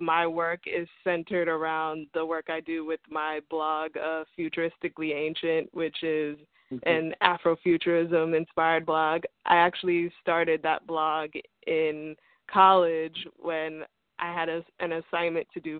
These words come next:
Speaker 1: for a blogging class, and I wanted to create a blog that explored the connections between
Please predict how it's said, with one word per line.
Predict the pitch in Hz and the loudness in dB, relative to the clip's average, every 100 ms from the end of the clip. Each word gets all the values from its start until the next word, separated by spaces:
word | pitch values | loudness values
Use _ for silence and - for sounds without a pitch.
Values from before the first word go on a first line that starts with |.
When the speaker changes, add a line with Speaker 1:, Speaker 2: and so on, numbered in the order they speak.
| - | -4
Speaker 1:
for | 151 | -4
a | 147 | -2
blogging | 160 156 160 151 | 2 2 0 -6
class, | 151 156 147 147 - _ _ - _ - | -8 -6 -4 -6 -10 _ _ -20 _ -2
and | 175 | 2
I | 170 | 4
wanted | 170 170 170 165 160 165 - _ _ | 6 4 4 2 2 -2 -4 _ _
to | 196 165 | -2 -2
create | - 175 165 | 0 -2 0
a | 160 | 0
blog | 160 160 160 160 156 156 | -2 -4 -2 -2 -4 -4
that | 160 156 - _ _ _ _ _ _ _ _ - | -4 -4 -6 _ _ _ _ _ _ _ _ -6
explored | 180 - - 190 185 175 175 175 | -6 -8 2 6 8 8 6 4
the | 175 | -4
connections | 208 175 160 - 180 170 165 165 | -4 -2 -2 -4 -2 -2 -4 -6
between | 175 165 - 175 165 160 160 156 156 | -6 -4 -6 -2 -2 0 -2 -4 -6